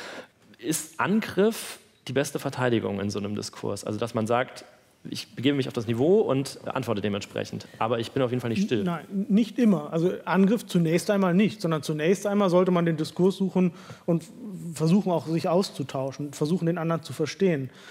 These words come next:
Speaker 2: Aber wenn dann, äh, da kein, keine Bereitschaft ist, auch nur einen Millimeter von dem Standpunkt abzurücken und wenn dann auch noch Begriffe fallen, die inakzeptabel sind,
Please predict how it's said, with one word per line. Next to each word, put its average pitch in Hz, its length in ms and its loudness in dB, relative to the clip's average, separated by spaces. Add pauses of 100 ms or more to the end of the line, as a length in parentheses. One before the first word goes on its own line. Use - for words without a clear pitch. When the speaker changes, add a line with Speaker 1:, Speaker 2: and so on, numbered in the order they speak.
(160)
Speaker 2:
Aber 165 200 2
wenn 170 160 4
dann, 196 340 4
äh, 165 340 4 (680)
da 160 240 2
kein, 160 480 -2
keine 160 200 0
Bereitschaft 156 520 -2
ist, 147 100 -4
auch 165 80 -2
nur 160 140 0
einen 156 160 0
Millimeter 214 480 2
von 180 100 -2
dem 170 100 2
Standpunkt 180 440 -4
abzurücken 151 440 -4
und 151 60 -2
wenn 147 140 0
dann 185 160 2
auch 185 80 0
noch 175 100 0
Begriffe 156 420 0
fallen, 165 260 -2
die 165 80 -2
inakzeptabel 139 760 -2
sind, 151 260 -2